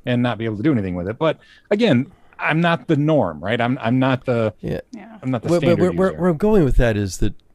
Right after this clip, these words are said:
Speaker 2: i-, it's one thing to equip us with all kinds of gear and software that,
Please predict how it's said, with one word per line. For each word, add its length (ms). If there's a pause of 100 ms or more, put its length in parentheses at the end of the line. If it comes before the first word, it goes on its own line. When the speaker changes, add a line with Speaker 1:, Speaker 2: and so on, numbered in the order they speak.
(1300)
Speaker 2:
i-, 40
it's 360
one 360
thing 340
to 240
equip 400
us 400
with 460
all 160
kinds 340
of 160
gear 480 (640)
and 160
software 680
that, 260